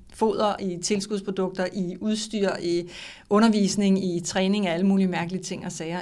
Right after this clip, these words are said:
Øh, og det kan jo selvfølgelig være rigtig fint. Øhm, hvordan sikrer du dig, at det, du laver, ikke er sådan en,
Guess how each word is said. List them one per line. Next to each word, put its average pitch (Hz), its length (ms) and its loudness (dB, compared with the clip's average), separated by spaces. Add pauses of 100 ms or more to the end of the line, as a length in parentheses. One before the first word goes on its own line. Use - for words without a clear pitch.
Øh, 170 340 -4
og 180 140 -6
det 226 480 2
kan 202 100 -2
jo 185 60 0
selvfølgelig 202 340 -4
være 180 180 -2
rigtig 175 200 -6
fint. 226 280 -2 (420)
Øhm, 180 1000 2 (540)
hvordan 220 420 2
sikrer 254 540 0
du 233 140 -2
dig, 165 280 2
at 185 120 -6
det, 208 120 -2
du 233 80 -4
laver, 185 460 0 (680)
ikke 240 420 0
er 190 80 2
sådan 190 220 0
en, 170 280 0